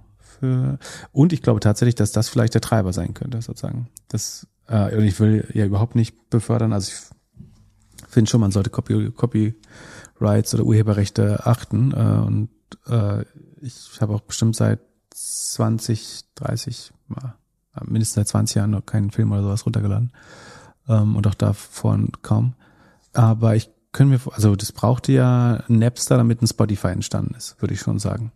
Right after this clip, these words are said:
So, ähm, um das so ein bisschen zu erlernen wahrscheinlich. Und um auch die, die Mu-, Musikindustrie dafür zu öffnen,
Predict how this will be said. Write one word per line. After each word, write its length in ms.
So, 220
ähm, 320
um 240
das 220
so 80
ein 20
bisschen 240
zu 140
erlernen 320
wahrscheinlich. 440
Und 180
um 140
auch 120
die, 280
die 300
Mu-, 240
Musikindustrie 720
dafür 300
zu 140
öffnen, 400